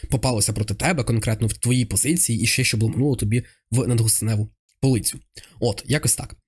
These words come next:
А, лобова проєкція башти. Під маскою гармати двісті п'ятдесят, а, по краях, справа, зліва від маски. Двісті п'ятдесят також,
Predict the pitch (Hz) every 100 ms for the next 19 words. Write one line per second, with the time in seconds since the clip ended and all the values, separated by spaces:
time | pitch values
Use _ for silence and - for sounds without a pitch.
0 | 202 202 - 127 131 127 135 147 233 120
1 | 151 - 131 117 110 101 - - - _
2 | - _ 180 147 135 - 120 127 127 117
3 | 139 165 175 214 214 254 247 _ - 196
4 | _ 139 139 208 180 135 104 - - 165
5 | 131 135 131 120 117 104 - - _ -
6 | - 160 180 - 117 117 139 - - 277
7 | -